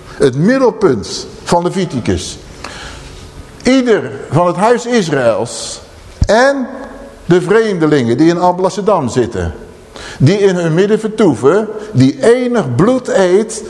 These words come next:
tegen zo iemand die dat bloed gegeten heeft,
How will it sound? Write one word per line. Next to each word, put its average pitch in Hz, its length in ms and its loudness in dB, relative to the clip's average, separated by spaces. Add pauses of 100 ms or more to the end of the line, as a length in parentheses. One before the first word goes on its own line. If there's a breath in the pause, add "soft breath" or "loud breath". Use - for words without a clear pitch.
(120 loud breath)
tegen 151 360 0
zo 208 320 0
iemand 208 520 0
die 196 160 2
dat 127 260 0
bloed 208 240 0
gegeten 123 640 0
heeft, 214 400 0